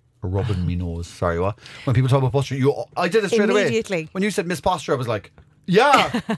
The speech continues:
Speaker 2: <laughs>
Speaker 1: amazing." I've got really bad posture.
Speaker 2: I've awful posture. I don't know what to do about it. Like, how, how do you fix posture?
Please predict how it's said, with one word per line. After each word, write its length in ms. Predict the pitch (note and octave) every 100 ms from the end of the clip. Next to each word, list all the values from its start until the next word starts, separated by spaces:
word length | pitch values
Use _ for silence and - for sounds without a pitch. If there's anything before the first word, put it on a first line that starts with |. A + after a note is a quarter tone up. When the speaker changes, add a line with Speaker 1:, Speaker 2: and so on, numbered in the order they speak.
| A3+
Speaker 2:
<laughs> 260 | - G#3+
Speaker 1:
amazing." 720 | G3+ F#3+ A3+ A3 E3 C#3+ G2+ - B3+ -
I've 140 | -
got 180 | C3 C3+
really 220 | C#3 C#3+ C#3
bad 240 | B2+ A2+
posture. 260 | A2+ G2+ D#4 F#2
Speaker 2:
I've 40 | F2
awful 380 | C#4+ C#4+ D#4 C#4
posture. 380 | A#3 A#3+ - G#3+
I 60 |
don't 160 | G3 C#4
know 80 | D#4
what 220 | B3+ A3+
to 100 | F#3
do 240 | F3+ F#3+
about 240 | F3 D3 C3
it. 160 | - -
Like, 180 | F3 G3
how, 360 | G3 D#4 -
how 280 | A3+ C#4 D#4
do 120 | D#4+
you 160 | C#4+ C#4
fix 340 | - G#3 -
posture? 500 | - F#3+ F3+ - C3